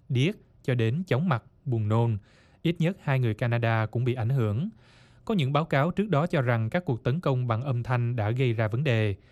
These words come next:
Cuba phủ nhận bất kỳ dính líu gì đến việc này. Ngoại trưởng Hoa Kỳ Rex Tillerson cho biết Mỹ sẽ duy trì quan hệ ngoại giao với Cuba và hai nước sẽ tiếp tục hợp tác để điều tra các vụ tấn công.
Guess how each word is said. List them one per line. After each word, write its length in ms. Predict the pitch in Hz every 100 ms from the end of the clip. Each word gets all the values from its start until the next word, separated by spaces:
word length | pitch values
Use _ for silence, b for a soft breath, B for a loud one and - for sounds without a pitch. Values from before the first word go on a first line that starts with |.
| b b -
Cuba 400 | 135 123 117 107
phủ 220 | - 110
nhận 300 | 139 110 104
bất 220 | 170 -
kỳ 180 | 135 110
dính 240 | 110 135
líu 160 | 131 151
gì 280 | 151 117 107
đến 180 | 104
việc 160 | 143 127
này. 320 | 117 110 101 - b b b b b b -
Ngoại 100 | 135
trưởng 160 | 135
Hoa 140 | 165 170
Kỳ 220 | 147 123
Rex 280 | 131 131 -
Tillerson 400 | 135 131 139 123
cho 100 | 123
biết 280 | 120 160
Mỹ 240 | 143 107 117
sẽ 180 | - 117
duy 240 | 127 135
trì 240 | 127 117 107
quan 200 | 127 120
hệ 140 | 107
ngoại 200 | 110 107
giao 200 | 120 117
với 100 | 117
Cuba 480 | - 123 117 113 107 b b b
và 240 | 127 127
hai 160 | 113 127
nước 240 | 127 165
sẽ 140 | 214 117
tiếp 140 | 175 180
tục 140 | 113
hợp 180 | 117 -
tác 300 | 120 175 -
để 100 | 120
điều 200 | 123 104
tra 280 | 123 113 110
các 140 | 175
vụ 220 | 143 107
tấn 180 | 101 117
công. 320 | 139 120 110